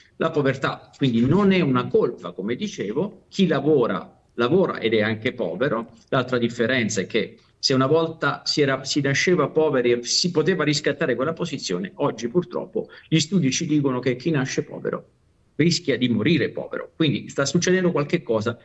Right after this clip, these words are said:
in questo paese che va osservato. Non è vero che i poveri sono tutti stranieri, sono l'uno per cento gli stranieri poveri, quindi l'altra parte sono italiani, eh, e non è vero neanche che la povertà riguarda solo i giovani,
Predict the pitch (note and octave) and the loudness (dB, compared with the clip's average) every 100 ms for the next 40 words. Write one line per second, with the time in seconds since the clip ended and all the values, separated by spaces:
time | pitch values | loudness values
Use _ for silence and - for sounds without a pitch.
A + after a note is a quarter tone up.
0 | - C#3+ D3+ C#3+ - C#3+ A#2+ A#2 A2 F#2+ | -2 0 2 0 0 0 0 -2 -2 -4
1 | F2 - - - - - _ _ _ - | -6 -6 -8 -10 -18 -20 _ _ _ -4
2 | E3+ G3 F3+ - D3+ A#2+ B2 A#2 A#2 A2 | 2 4 4 2 2 2 -2 -2 -2 -2
3 | G#2+ A#2 G#2+ G2+ C#3 - F#3 G3 F3 G#2 | -4 -6 -4 -4 -4 -4 0 2 2 0
4 | - A2+ A2+ D#3 F3 C#3 B2+ - A2+ E2+ | -2 0 2 4 4 2 -2 -2 -6 -6
5 | - - - G#2+ G2 G#2 G#2 G2 C#2 - | -16 -18 -6 -6 -4 -4 0 0 -2 -6
6 | _ - - C#3+ F#3 - - _ - D3+ | _ -12 -2 0 0 -4 -18 _ -2 2
7 | A#2 G2+ B2+ C#3 C#3 C#3 - D3+ B2+ - | 2 0 0 0 -2 -4 -2 -4 -4 -4
8 | G#2+ - B2+ A#2 G#2+ G#2+ F#2 D2+ - E3 | -4 -2 0 0 0 -4 -4 -8 -4 -2
9 | G3 - - - _ - A2+ C3+ E3+ G3+ | -2 -6 -20 -20 _ 0 2 4 4 4
10 | G3+ G3+ G#3+ A3 E3+ B2 C3+ D3 C#3+ C#3+ | 4 2 0 0 0 -2 -4 -4 0 0
11 | D3 F3 F3 F3 F3 F3+ F3+ F3+ F#3+ E3+ | 0 -2 -2 0 2 2 2 2 4 4
12 | E3+ G3+ G#2 F2 | 4 2 2 -2